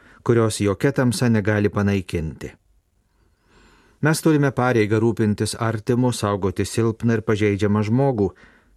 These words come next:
nes mūsų žvilgsnis atpažįsta orumą jo veide.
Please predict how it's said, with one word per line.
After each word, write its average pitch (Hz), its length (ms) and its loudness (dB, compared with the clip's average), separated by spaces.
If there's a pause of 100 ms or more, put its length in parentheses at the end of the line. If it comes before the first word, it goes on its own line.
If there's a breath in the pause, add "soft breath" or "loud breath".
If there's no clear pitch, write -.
(160)
nes 110 160 -2
mūsų 107 460 -2
žvilgsnis 143 760 -2
atpažįsta 110 920 -4 (100)
orumą 117 800 2
jo 104 240 2
veide. 95 540 -2